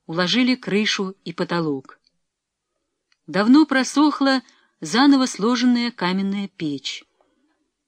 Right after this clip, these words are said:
Завершение первоочередных предзимних работ позволяло Химкову привести в исполнение его замысел обследовать весь остров. Но стала хмуриться погода.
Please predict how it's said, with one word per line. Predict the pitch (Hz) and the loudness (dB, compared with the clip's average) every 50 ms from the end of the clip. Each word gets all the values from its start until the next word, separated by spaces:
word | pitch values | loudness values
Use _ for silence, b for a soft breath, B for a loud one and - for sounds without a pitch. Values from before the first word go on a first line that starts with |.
| _ _ | _ _
Завершение | 175 156 175 175 190 185 - - 247 247 240 233 226 226 220 | -10 -8 -4 -2 -2 0 2 2 2 4 4 4 2 0 -2
первоочередных | - 202 196 190 180 190 196 190 - 196 190 190 165 185 202 214 190 - | -2 -2 -2 0 0 -2 -2 -2 -2 0 -2 0 0 0 -2 -2 -4 -2
предзимних | - 196 190 151 147 185 196 190 180 175 170 - | -2 -2 -2 -2 -4 -2 -2 -2 -2 -4 -4 -6
работ | - 165 160 156 196 240 262 - b b b b b b b b b b b b | -6 -6 -4 -2 -2 -2 -2 -4 b b b b b b b b b b b b
позволяло | - 180 160 165 165 190 190 226 285 294 285 285 | -8 -6 -6 -2 -2 0 0 2 2 4 2 2
Химкову | - - 269 247 233 - - 277 294 285 254 262 262 247 B B B B B B | 2 2 0 0 0 0 2 4 4 4 4 2 0 0 B B B B B B
привести | - 175 196 202 202 202 - - - 233 208 | -4 -2 -2 0 0 -2 -4 -4 -4 -4 -2
в | 202 | -2
исполнение | 196 - - 190 175 175 175 190 220 254 277 262 233 185 156 135 135 b b b b b b b | -4 -4 -4 -4 -2 -2 0 2 4 4 6 4 4 2 0 -4 -8 b b b b b b b
его | - 147 170 170 190 185 | -12 -10 -4 -2 -2 -2
замысел | 170 - 220 247 262 254 247 - - 247 233 233 208 b b b b b _ | 0 0 2 4 4 4 2 0 -2 -2 -2 -2 -2 b b b b b _
обследовать | 180 170 - - - 196 208 254 262 226 233 233 240 - - - - | -8 -8 -8 -8 -6 -2 0 0 0 0 -2 -2 -4 -6 -10 -16 -16
весь | 165 151 196 208 214 - - - - | -6 -4 -4 -4 -4 -6 -10 -12 -6
остров. | - 208 175 - - - - 139 120 - - - _ _ _ _ _ _ _ _ _ _ _ _ _ _ _ _ _ _ | -4 -4 -4 -4 -8 -12 -14 -16 -16 -20 -20 -20 _ _ _ _ _ _ _ _ _ _ _ _ _ _ _ _ _ _
Но | - 160 190 226 233 b b b b b b _ _ _ _ _ _ _ _ | -4 -2 0 0 -2 b b b b b b _ _ _ _ _ _ _ _
стала | - - - 208 226 233 233 | -16 -6 -4 -2 -2 0 -2
хмуриться | - - 208 214 233 240 233 214 - - - | -2 -2 0 0 2 0 0 -2 -4 -10 -6
погода. | - 196 196 185 196 220 196 143 131 | -4 -4 -4 -2 -2 -2 -2 -2 -6